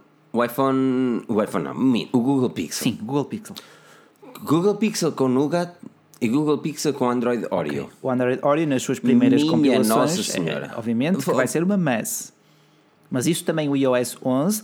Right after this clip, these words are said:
Speaker 2: na primeira, na primeira f-, compilação de firmware, também foi uma mess, tanto é que já existe o onze ponto um.
Speaker 1: Já,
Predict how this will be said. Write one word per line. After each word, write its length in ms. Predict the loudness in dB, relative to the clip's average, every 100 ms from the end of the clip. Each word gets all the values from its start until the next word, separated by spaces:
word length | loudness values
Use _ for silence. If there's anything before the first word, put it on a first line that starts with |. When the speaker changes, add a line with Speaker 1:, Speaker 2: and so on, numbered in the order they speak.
| -12 -6
Speaker 2:
na 80 | -4
primeira, 600 | 0 0 2 0 0 -2
na 60 | -2
primeira 320 | -2 0 -2
f-, 300 | -4 -10 -8
compilação 500 | -4 -2 -2 -4 -4
de 60 | -4
firmware, 400 | -4 -2 -4 -4
também 220 | -6 -6
foi 140 | -2
uma 140 | -2 -2
mess, 440 | 0 0 -2 -8 -12 -8
tanto 260 | -6 -4 -4
é 80 |
que 100 | -4
já 100 | -6
existe 320 | -6 -6 -8 -8
o 420 | -8 -6 -6 -2
onze 200 | 0 0 0
ponto 60 |
um. 40 |
Speaker 1:
Já, 80 | 0